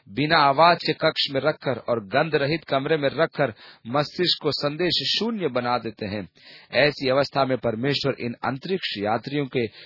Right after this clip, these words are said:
उनकी छठी इंद्री द्वारा अपना अनुभव प्रदान करता है। हमारे दैनिक जीवन में हमारा मस्तिष्क इन पांच इंद्रियों द्वारा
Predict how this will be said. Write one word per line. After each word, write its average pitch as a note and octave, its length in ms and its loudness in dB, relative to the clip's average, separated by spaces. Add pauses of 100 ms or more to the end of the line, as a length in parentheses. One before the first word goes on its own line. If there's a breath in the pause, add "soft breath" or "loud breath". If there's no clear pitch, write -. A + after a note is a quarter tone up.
(180 loud breath)
उनकी D3+ 280 -2
छठी F3 600 -2
इंद्री C#3 280 -2
द्वारा A#2 420 2
अपना A2 240 -6
अनुभव A2+ 460 -2
प्रदान G2 460 -6
करता F2+ 420 -10
है। - 220 -20 (480 loud breath)
हमारे F#3+ 300 4
दैनिक D3 480 2
जीवन C3+ 300 -4
में C3+ 120 -4
हमारा A#2 340 0
मस्तिष्क A2+ 580 -4
इन G2+ 100 -8 (120)
पांच D3 260 0 (140)
इंद्रियों A2+ 480 -2
द्वारा F2 380 -6